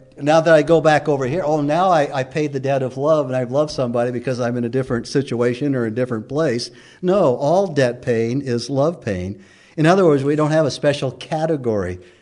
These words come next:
uh, of love. In other words, do you owe honor to somebody? Verse seven says, "Render honor to whom honor is due." The question is, do you do it in love?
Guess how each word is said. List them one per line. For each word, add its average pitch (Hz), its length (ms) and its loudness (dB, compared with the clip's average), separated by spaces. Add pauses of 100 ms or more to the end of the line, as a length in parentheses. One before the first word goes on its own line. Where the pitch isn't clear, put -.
(140)
uh, 120 160 0
of 104 240 -2
love. 90 340 -6 (880)
In 160 140 6
other 208 240 10
words, 135 680 4 (760)
do 156 80 4
you 190 120 10
owe 196 180 10
honor 190 380 4
to 135 80 0
somebody? 95 580 -4 (920)
Verse 147 240 6
seven 170 320 6
says, 131 640 0 (340)
"Render 147 420 6
honor 139 360 4
to 139 140 4
whom 139 500 0
honor 123 340 -2
is 147 160 -2
due." 175 400 -4 (1040)
The 135 80 -4
question 165 400 4
is, 120 460 0 (640)
do 120 80 -4
you 120 40 -2
do 120 200 -2
it 127 80 -2
in 127 80 -4
love? 170 400 -10